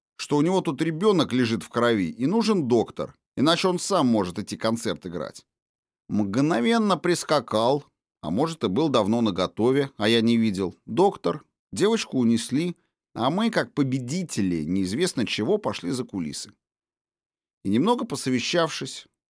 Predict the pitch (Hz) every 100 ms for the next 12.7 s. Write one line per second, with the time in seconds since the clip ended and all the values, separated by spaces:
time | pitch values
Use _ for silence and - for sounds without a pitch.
0 | _ 117 160 143 127 131 - 151 143 208
1 | 185 117 104 147 - 123 - - 120 104
2 | 131 113 - 104 92 104 123 190 226 -
3 | - - _ _ _ _ _ 185 226 214
4 | - 196 170 123 110 98 131 113 - 90
5 | - 82 - _ _ _ _ 147 190 208
6 | 170 123 139 131 180 180 147 131 - 123
7 | 117 107 95 92 78 64 _ _ _ _
8 | _ _ _ _ 104 107 139 170 160 127
9 | 139 131 156 - 101 - 160 160 110 113
10 | 110 101 104 117 135 113 76 _ _ _
11 | _ _ _ - 160 120 110 - 120 -
12 | 95 - 82 - 90 57